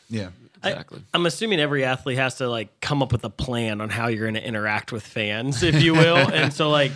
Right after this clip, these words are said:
Speaker 2: uh, <clears throat> when you want, when you say you want your, your fans to see, um, like, to hear Jesus and, and to see Jesus in you, ha-,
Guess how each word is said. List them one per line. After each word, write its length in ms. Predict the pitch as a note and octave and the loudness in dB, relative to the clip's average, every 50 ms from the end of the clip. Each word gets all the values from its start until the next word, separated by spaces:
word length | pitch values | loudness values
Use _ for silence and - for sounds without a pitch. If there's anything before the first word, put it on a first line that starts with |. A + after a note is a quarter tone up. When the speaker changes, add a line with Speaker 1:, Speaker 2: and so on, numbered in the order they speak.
| - - - | -8 -6 -4
Speaker 2:
uh, 160 | D#3 C#3 C3+ C#3 - | -2 -2 -2 -2 -2
<clears throat> 160 | - F#3+ G#3+ F3 | 0 2 2 2
when 200 | E3 D#3 D3 D3+ | 2 2 2 2
you 100 | D#3 D#3+ | 2 2
want, 240 | D#3 D3+ - - | 2 0 -2 -2
when 140 | - C#3+ D3 | -2 0 2
you 80 | C#3+ C#3+ | 2 2
say 140 | C#3+ D#3 D3 | 2 2 2
you 120 | C#3 C3+ | 2 2
want 140 | C3 C3 A#2+ | 2 0 0
your, 260 | B2 B2 A#2+ A#2+ - - | 0 0 -2 -2 -2 -4
your 140 | C3+ B2 A#2+ | -4 -4 -4
fans 340 | - - B2 B2 A#2+ A2 | -2 -2 -2 -2 -2 -2
to 80 | - A#2+ | -4 -6
see, 520 | A#2 - - - C3 B2+ A#2+ A#2 A#2+ A#2 - - _ _ _ _ _ _ | -6 -6 -4 -2 -2 0 0 0 0 -2 -6 -10 _ _ _ _ _ _
um, 480 | - B2 A#2+ A2+ A2 G#2+ G#2+ G#2+ - - | -2 -2 0 -2 -2 -4 -6 -8 -6 -4
like, 240 | C3 C3 A#2 G#2 - | -2 -2 -2 -2 -4
to 100 | - A#2 | -6 -8
hear 300 | - - - B2 A#2 A2+ | -6 -6 -6 -6 -6 -6
Jesus 480 | G#2 A2 A#2 A2+ A2 A2+ A2 G#2+ - - | -6 -6 -6 -4 -4 -4 -6 -6 -8 -8
and, 140 | A2 G#2+ G2+ | -8 -8 -8
and 140 | - A2+ | -8 -8
to 80 | G#2 A2 | -8 -8
see 220 | - - A#2 A2 | -6 -4 -4 -4
Jesus 380 | G#2+ G#2 A2+ A2 G#2 A2 G#2 - | -4 -4 -4 -4 -4 -6 -6 -6
in 140 | A#2 A2+ A2+ | -6 -4 -4
you, 300 | A2 A2 A2 G#2+ G#2+ G2+ - | -2 -2 -2 -2 -2 -4 -4
ha-, 200 | A#2 B2 B2+ - | -4 -4 -6 -6